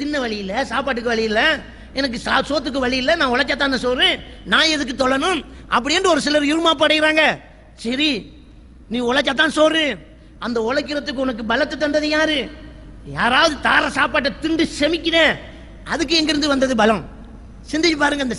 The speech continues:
சாப்பாடு செமிக்கிறது இல்லைங்கிற ஒரு முடிவு வந்துட்டேன்னு அந்த உடம்புக்குள்ள, ஆளு மவுத்து ஒண்ணுமே பண்ண முடியாது. எந்த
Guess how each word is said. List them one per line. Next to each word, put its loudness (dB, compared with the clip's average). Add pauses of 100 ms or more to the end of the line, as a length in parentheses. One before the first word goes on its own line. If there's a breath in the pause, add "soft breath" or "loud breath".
சாப்பாடு 2 (120)
செமிக்கிறது 0
இல்லைங்கிற 2 (100)
ஒரு 2
முடிவு 2
வந்துட்டேன்னு -2
அந்த 0
உடம்புக்குள்ள, -2 (640)
ஆளு 0
மவுத்து 0
ஒண்ணுமே 2
பண்ண 2
முடியாது. 2 (720 loud breath)
எந்த 0